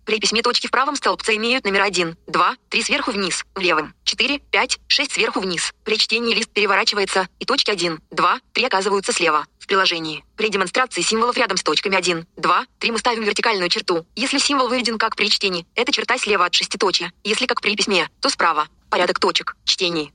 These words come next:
Перед вами полное шеститочие. Точки один, два, три, четыре, пять, шесть. Отмечено. Точка два. Отмечено. Точка один. Отмечено. Точка два.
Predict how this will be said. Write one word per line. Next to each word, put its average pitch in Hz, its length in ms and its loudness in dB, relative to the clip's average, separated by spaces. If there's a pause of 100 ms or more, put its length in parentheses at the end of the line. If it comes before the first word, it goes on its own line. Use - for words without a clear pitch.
(160)
Перед 220 180 0
вами 277 220 0
полное 233 320 2
шеститочие. 202 640 -2
Точки - 260 0
один, 175 400 -2
два, 175 300 2 (140)
три, 196 340 0
четыре, 220 440 0 (100)
пять, 202 340 0
шесть. - 400 -2 (200)
Отмечено. 226 480 -2 (120)
Точка 247 280 0
два. 170 220 2 (360)
Отмечено. 226 500 0 (120)
Точка 226 280 0
один. 156 260 0 (480)
Отмечено. 220 500 0 (100)
Точка 226 300 0
два. 165 200 2